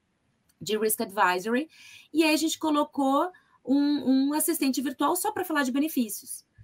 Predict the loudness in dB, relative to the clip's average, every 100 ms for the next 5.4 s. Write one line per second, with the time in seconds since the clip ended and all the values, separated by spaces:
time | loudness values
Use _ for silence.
0 | _ -2 0 0 0 0 0 2 0 0
1 | 0 2 0 -2 -4 -2 -2 0 2 2
2 | 0 0 -2 0 0 -2 -6 -2 0 0
3 | -2 -6 -6 -2 0 2 0 2 2 2
4 | -2 -4 -2 0 0 -2 0 0 2 0
5 | 2 0 0 -12